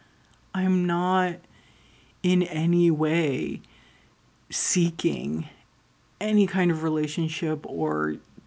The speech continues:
sexual relationship or anything. It's just, like,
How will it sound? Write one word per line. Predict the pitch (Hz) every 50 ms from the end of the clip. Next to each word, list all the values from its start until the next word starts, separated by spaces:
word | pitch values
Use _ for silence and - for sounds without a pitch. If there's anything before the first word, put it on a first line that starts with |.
| _ _ _ - - 180
sexual | 175 170 - - 170 156 160 - 160 147
relationship | 147 151 151 147 147 - 160 151 - - 156 160
or | 156
anything. | - - 170 190 196 175 165 - 151 151 151 156
It's | 160 160 -
just, | - - 165 160 156 156 -
like, | 165 156 151 151 143 -